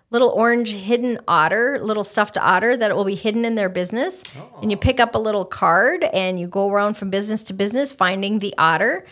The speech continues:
Speaker 1: and they'll
Speaker 2: Huh.
Speaker 1: stamp your card once you find it.
Speaker 2: That's a good
Speaker 1: Um,
Speaker 2: activity.
Speaker 1: they'll stay in the stores. You know, they'll be there from the July first to July twentieth. So you've got a couple weeks to visit every store. I'll give you a little tip.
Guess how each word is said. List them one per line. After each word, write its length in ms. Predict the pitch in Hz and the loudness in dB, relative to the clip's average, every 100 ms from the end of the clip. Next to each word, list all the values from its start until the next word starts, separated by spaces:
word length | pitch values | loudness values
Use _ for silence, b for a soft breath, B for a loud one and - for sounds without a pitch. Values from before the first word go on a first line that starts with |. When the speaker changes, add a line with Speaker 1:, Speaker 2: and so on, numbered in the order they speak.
| B B - | B B -6
Speaker 1:
and 160 | 196 | 0
they'll 100 | 185 175 | 0 0
Speaker 2:
Huh. 0 | |
Speaker 1:
stamp 420 | - 202 202 226 | 0 0 0 0
your 120 | 262 | -4
card 400 | 262 - 185 240 | -2 0 2 2
once 240 | 269 214 277 | -2 -4 -6
you 80 | |
find 340 | 277 - 185 180 | -6 -4 -2 -2
it. 260 | 269 381 - b b b | -2 -4 -14 b b b
Speaker 2:
That's 160 | b - | b -4
a 120 | 202 | 0
good 40 | |
Speaker 1:
Um, 200 | 196 175 | 2 2
Speaker 2:
activity. 280 | 165 156 - | 0 -4 2
Speaker 1:
they'll 180 | 226 226 | 4 4
stay 560 | 226 - 220 196 240 330 | 2 0 4 4 4 2
in 240 | - 226 | 2 2
the 80 | 247 | 2
stores. 540 | 254 - 226 190 240 269 | 2 2 4 4 2 2
You 60 | |
know, 140 | 220 220 | 0 2
they'll 160 | 226 | 2
be 240 | 220 226 233 | 2 -2 0
there 440 | 233 240 247 - - | 2 2 2 -2 -6
from 180 | 220 214 | -4 -4
the 60 | |
July 340 | 190 196 196 214 | -4 0 2 2
first 380 | - 233 269 - | 2 -2 -2 -4
to 120 | 247 | -6
July 360 | 254 254 247 247 | -4 -2 0 -2
twentieth. 500 | - 254 175 202 294 B B _ | -2 -4 0 0 -2 B B _
So 100 | - | -8
you've 60 | 202 | -2
got 140 | 208 | -2
a 40 | |
couple 240 | - 240 262 | -2 -4 -4
weeks 260 | 240 233 - | -4 -8 -6
to 100 | 208 | -2
visit 280 | 196 196 | -2 0
every 240 | 214 233 277 | 0 0 -2
store. 640 | 277 214 196 190 214 285 b b b b - | -2 0 2 4 2 -2 b b b b -6
I'll 100 | 180 | -4
give 180 | 190 190 | -4 -2
you 80 | |
a 40 | 202 | -2
little 160 | 247 | -2
tip. 420 | 311 - 220 - | -2 0 0 0